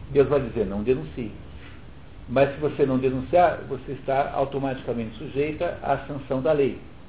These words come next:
E é o que aconteceu com Sócrates, por exemplo. Então, so-, a morte de Sócrates é um exemplo de que, frequentemente,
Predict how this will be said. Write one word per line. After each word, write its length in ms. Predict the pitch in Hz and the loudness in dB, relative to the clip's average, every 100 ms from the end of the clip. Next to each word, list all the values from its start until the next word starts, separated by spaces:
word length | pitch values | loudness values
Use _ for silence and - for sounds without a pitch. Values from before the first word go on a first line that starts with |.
| - - - - - - | -18 -18 -18 -18 -18 -10
E 140 | 117 123 | 2 6
é 60 | |
o 80 | 127 | 6
que 100 | 131 | 6
aconteceu 480 | 147 151 147 139 127 | 2 2 -2 0 0
com 140 | 156 147 | -2 -2
Sócrates, 440 | 147 147 - - - - | 6 6 4 -10 -12 -6
por 80 | 147 | -4
exemplo. 320 | 120 107 101 - - - - - - - - | -2 -6 -8 -16 -16 -18 -14 -14 -14 -14 -6
Então, 380 | - 139 143 - | 4 4 4 -2
so-, 80 | 151 | -2
a 140 | - 120 | 0 2
morte 360 | 135 170 123 | 6 6 4
de 160 | 120 110 | -8 -6
Sócrates 500 | - 131 131 143 - - | 2 2 2 -10 -10 -8
é 240 | 123 131 147 | 0 0 0
um 760 | 156 131 127 120 110 104 104 107 | -2 0 0 0 -2 -2 -2 0
exemplo 500 | 131 113 127 135 175 175 - - - - | -2 0 -2 -2 -8 -10 -14 -16 -16 -14
de 60 | 135 | -12
que, 400 | - 135 147 143 - | -8 -4 -2 -4 -4
frequentemente, 840 | 139 131 113 104 143 139 139 - | 0 0 -2 -6 -4 -2 -2 -8